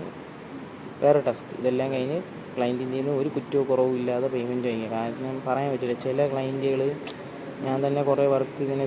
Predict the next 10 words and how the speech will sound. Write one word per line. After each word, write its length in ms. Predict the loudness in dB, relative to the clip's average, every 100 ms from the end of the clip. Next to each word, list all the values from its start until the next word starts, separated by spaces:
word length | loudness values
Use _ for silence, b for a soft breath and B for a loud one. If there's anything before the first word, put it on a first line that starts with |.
| 0
ചെയ്തിട്ട് 360 | 0 0 -2 -2
നിൽക്കുമ്പോൾ 400 | -2 -4 -2 -2 -2
നമ്മളെ 260 | -2 0 0 0
മുതലാളിമാരുടെ 640 | 0 0 0 0 0 -2
അടുത്ത് 160 | -2 2
ഓരോ 160 | 4 4 2
ക്ലയൻറ്റുകൾ 380 | 0 0 0 0
വന്ന് 140 | 0 0
പറയും, 260 | 0 0 -2 -6 -12 -14 -12
"ആ, 40 | -6